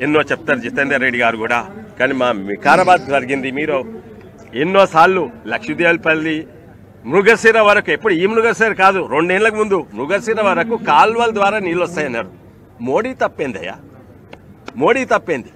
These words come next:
తప్పంతా నీదే, వాగ్దానాలు ఇచ్చింది నీదే. లక్ష్మీదేవులపల్లి ఒక గడ్డ పారబెట్టలేదు,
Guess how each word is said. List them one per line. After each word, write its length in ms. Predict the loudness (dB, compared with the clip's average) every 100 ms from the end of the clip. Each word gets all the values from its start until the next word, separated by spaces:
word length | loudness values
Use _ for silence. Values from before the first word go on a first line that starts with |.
| -20 -20 -20 -20 -20 -20 -20 -2 0
తప్పంతా 480 | 0 2 0 2
నీదే, 420 | 0 2 2 2 0 -16 -20 -20 0
వాగ్దానాలు 580 | 4 4 4 2 2 -2
ఇచ్చింది 360 | -2 -2 0
నీదే. 320 | 0 2 0 -2 -20 -18 -14 -12 -10 -10 -10 -10 -12 -14 -14 -4
లక్ష్మీదేవులపల్లి 800 | -2 0 2 4 2 2 2 2
ఒక 160 | 2 0
గడ్డ 260 | 0 2
పారబెట్టలేదు, 760 | 4 4 4 0 0 2 2